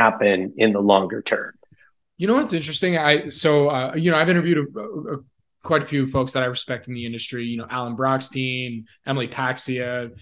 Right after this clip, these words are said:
Speaker 2: Emily and, and Morgan actually just wrote a great article in the mag-, in our, in our magazine talking about what's going on in cannabis. And I remember thinking back to an in-, like, while we're talking, I was thinking back to an interview I did with Alan when he brought up a really interesting point. This, I think, was back in twenty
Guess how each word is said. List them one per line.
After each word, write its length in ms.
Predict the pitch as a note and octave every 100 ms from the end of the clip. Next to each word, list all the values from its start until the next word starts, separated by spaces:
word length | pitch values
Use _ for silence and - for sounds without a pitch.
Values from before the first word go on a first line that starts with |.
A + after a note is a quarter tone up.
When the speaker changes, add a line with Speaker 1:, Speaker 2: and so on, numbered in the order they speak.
| _
Speaker 2:
Emily 300 | C#3 D3 C#3+
and, 100 | C3+
and 180 | C#3+ C3+
Morgan 280 | C3+ C#3 C3+
actually 260 | B2+ -
just 160 | A#2+ A#2+
wrote 180 | B2+ A#2+
a 80 | A#2
great 220 | B2+ A#2+
article 300 | A#2 A2+ A#2
in 60 |
the 60 | A2+
mag-, 280 | A2+ A#2 B2
in 100 | B2+
our, 200 | A2+ G#2+ -
in 80 | A#2
our 100 | A#2+
magazine 500 | A#2 A#2+ A2+ B2 A2+
talking 280 | A#2 A2+
about 220 | A#2 A#2 G#2+
what's 200 | A#2 -
going 240 | B2 A#2
on 140 | A#2
in 40 | A2
cannabis. 380 | A2+ A2+ A2 - - - -
And 80 | D#3+
I 40 |
remember 580 | E3+ E3+ F3 F3 F3 F3 _
thinking 260 | D#3+ D3 C#3+
back 200 | C#3 C3
to 100 | C3+
an 80 | C3
in-, 180 | C3+ C#3 - C3+
like, 160 | C3+
while 180 | C3 D3
we're 80 | C#3+
talking, 380 | C3+ C3 B2+ A#2+
I 20 |
was 140 | A2+
thinking 180 | - C3
back 200 | B2+ B2+
to 100 | -
an 80 | B2
interview 280 | B2 A#2 A#2+
I 40 |
did 180 | A2 A#2
with 140 | A2 -
Alan 400 | C3+ C#3 B2 A#2 _ - - -
when 480 | C#3 C3+ C3 B2+ - _ -
he 120 | F#3+
brought 200 | G3 A3
up 140 | G#3
a 60 | F#3+
really 280 | E3+ E3+ E3
interesting 460 | - C#3+ D3+ C3+
point. 260 | C3+ D3+ B2+
This, 180 | C3+ F3+
I 60 |
think, 240 | E3 E3 D3
was 120 | C#3
back 240 | C3 B2+
in 120 | C3+ C3+
twenty 380 | - C3 B2+